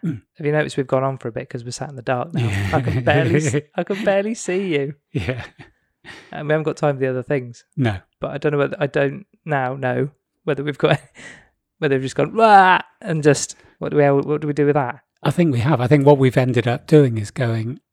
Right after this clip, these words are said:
Speaker 1: "This is just too," we've, we've started off with a book that has talked about
Speaker 2: Yeah.
Speaker 1: globalization and has talked about everything. We've not gone down the rabbit holes of going, "Oh, they've all got it into us and it's gonna be microchips in the vaccine." We're not knocking anything.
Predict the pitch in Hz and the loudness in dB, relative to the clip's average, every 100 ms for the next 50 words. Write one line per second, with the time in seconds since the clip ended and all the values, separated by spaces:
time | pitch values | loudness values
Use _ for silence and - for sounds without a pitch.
0 | _ 143 117 143 - 127 - 151 135 156 | _ 0 2 -2 0 -2 0 -2 4 4
1 | - 180 113 - 170 170 143 131 - 110 | 4 -2 0 0 0 0 2 0 0 -4
2 | 110 127 110 - - - _ - 117 113 | -2 -2 -2 -4 -16 -20 _ -10 -6 -8
3 | - _ - 143 123 123 113 - 135 123 | -10 _ -2 -2 0 -2 -2 0 0 0
4 | 127 113 113 113 - 110 107 - 120 120 | -2 -4 -6 -6 -6 -6 -6 -4 -6 -6
5 | 117 117 117 117 123 110 - - - _ | -8 -8 -8 -8 -8 -10 -16 -20 -20 _
6 | 123 131 156 - - 135 127 123 120 113 | -2 2 2 0 -2 -2 0 -2 -2 -4
7 | 113 147 117 113 110 120 107 117 - 135 | -4 -4 -4 -4 -4 -6 -6 -8 -4 -2
8 | 127 123 123 123 127 113 110 113 110 - | 0 0 0 -2 -4 -6 -4 -4 -4 -6
9 | 110 107 - 117 113 120 110 107 _ - | -6 -6 -6 -6 -4 -2 -4 -6 _ 0
10 | 127 - 120 131 120 - 113 113 120 - | 0 2 -4 -4 -6 -6 -6 -4 -6 -4
11 | 127 117 131 143 156 151 143 147 - 135 | -6 -2 0 2 0 0 0 0 -4 -6
12 | 117 104 113 | -4 -4 -8